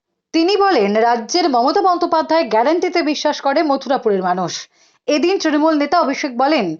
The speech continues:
দু হাজার চোদ্দ সালে ক্ষমতায় আসার আগে মোদী প্রতিশ্রুতি দিয়েছিলেন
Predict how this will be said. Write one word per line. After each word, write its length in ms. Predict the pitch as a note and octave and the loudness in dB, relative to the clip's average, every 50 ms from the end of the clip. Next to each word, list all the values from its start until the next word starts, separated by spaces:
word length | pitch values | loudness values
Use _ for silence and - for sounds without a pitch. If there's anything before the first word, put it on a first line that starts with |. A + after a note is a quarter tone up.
| - - - - _ - | -14 -20 -20 -20 _ -2
দু 120 | A3+ D#4+ E4 | 0 2 2
হাজার 260 | D4 F4+ F#4+ G#4 G#4+ | 2 2 2 2 0
চোদ্দ 360 | G#4+ - C4+ A#3+ A3 A3+ D#4 | 2 2 0 0 2 0 -2
সালে 380 | D4+ - D#4 D4+ D4+ E4 F4 F4 - - _ | -2 0 0 0 0 0 0 -2 -6 -10 _
ক্ষমতায় 400 | - B3+ B3+ D4+ D#4+ E4+ F4 F4 | -2 0 0 2 2 2 2 2
আসার 280 | E4 - - D#4+ A#3+ | 2 2 0 0 2
আগে 400 | G#3 G#3+ A#3 C4 B3+ F#3 F3+ F3 G#3 | 2 0 2 2 0 0 0 -4 -4
মোদী 320 | G#3 A3+ B3+ C4 A#3+ E4+ | -2 0 0 2 2 0
প্রতিশ্রুতি 580 | E4+ - - C4 C4 E4 F4 F4 F4 E4+ E4+ F4 | -2 -2 -4 -4 -2 -2 -4 -2 -4 -2 -2 -2
দিয়েছিলেন 520 | C#4+ D#4+ D#4+ E4 - D#4+ B3+ G#3 F#3 E3 | -2 0 -2 -2 0 0 0 0 0 0